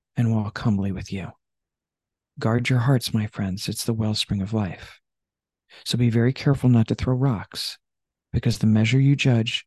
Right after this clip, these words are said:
you too will be judged. And I was throwing rocks. And it was as if I was saying, "Hey, I,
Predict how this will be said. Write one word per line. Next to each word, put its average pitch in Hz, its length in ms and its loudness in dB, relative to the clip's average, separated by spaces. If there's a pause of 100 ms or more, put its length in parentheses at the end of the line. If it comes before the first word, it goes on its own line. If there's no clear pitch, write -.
(140)
you 117 140 0
too 113 220 -4
will 104 160 -2
be 104 120 -4
judged. - 480 -8 (1160)
And 117 120 2
I 113 80 2
was 110 160 -2
throwing 113 320 4
rocks. 127 560 0 (800)
And 123 120 2
it 110 40 4
was 113 160 0
as 110 160 0
if - 260 0
I 113 80 2
was 110 140 0
saying, 131 280 2
"Hey, 104 360 -2
I, 110 180 -8